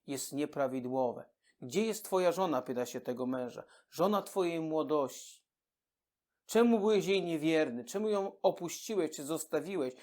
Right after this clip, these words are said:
czy dałeś jej list rozwodowy?”, bo taka była praktyka wśród Żydów.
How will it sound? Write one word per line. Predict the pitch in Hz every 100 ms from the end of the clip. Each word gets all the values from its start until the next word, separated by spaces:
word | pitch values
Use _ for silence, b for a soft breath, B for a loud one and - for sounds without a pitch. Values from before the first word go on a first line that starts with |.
| B B
czy | 180
dałeś | 160 196 185 156
jej | 160 147
list | 180 160
rozwodowy?”, | 160 135 143 143 165 156
bo | 139 135
taka | 156 156 147
była | 147 139
praktyka | 147 135 - 127 - 117 - _ _ _ _ _ _
wśród | - 143 123
Żydów. | 117 127 104 -